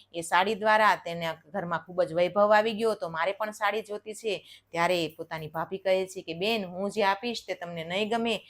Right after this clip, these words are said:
માટે તમે રહેવા દ્યો." ત્યારે ભાભી નથી આપતી, પણ પોતાની માતા ઘણી બધી સાડીઓ આપે છે, ઘણી બધી સોગાદ આપે છે. એ બધું લઈ અને અમાવસ્યા છે તે પોતાના સાસરે આવે છે, ઘરે આવે છે. ઘરે આવી અને જેવી રીતે પૂર્ણિમાએ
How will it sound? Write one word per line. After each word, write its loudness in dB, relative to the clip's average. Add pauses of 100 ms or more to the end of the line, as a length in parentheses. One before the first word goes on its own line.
(180)
માટે -4
તમે -2
રહેવા 4
દ્યો." -2
ત્યારે -6
ભાભી -4
નથી -2
આપતી, 0
પણ -18
પોતાની -12
માતા -6
ઘણી -4
બધી -2
સાડીઓ 2
આપે 4
છે, -4 (380)
ઘણી -4
બધી 0
સોગાદ 6
આપે 4
છે. -4
એ 2
બધું 0
લઈ 8 (320)
અને -12 (240)
અમાવસ્યા 0
છે 2
તે -4
પોતાના -6 (360)
સાસરે 2
આવે 6
છે, -2
ઘરે 6
આવે 6
છે. -4
ઘરે 2
આવી 4 (280)
અને -4
જેવી 4
રીતે 4
પૂર્ણિમાએ 2